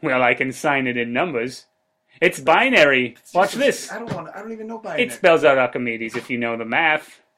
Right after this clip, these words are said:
Speaker 2: Yes, it does.
Speaker 1: Yes, you might need to use algebra, which I think is a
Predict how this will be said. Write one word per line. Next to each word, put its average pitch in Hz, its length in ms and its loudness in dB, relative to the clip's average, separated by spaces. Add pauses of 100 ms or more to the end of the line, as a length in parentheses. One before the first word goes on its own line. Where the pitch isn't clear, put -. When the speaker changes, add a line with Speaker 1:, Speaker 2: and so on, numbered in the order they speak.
Speaker 2:
Yes, 143 140 -16
it 151 100 -14
does. 117 340 -8
Speaker 1:
Yes, 131 340 -2
you 175 80 -2
might 220 220 2
need 180 160 -4
to 170 60 -2
use 139 300 -4 (280)
algebra, 143 720 2
which 120 160 -2
I 131 80 2
think 123 200 -4
is 117 120 -4
a 113 180 0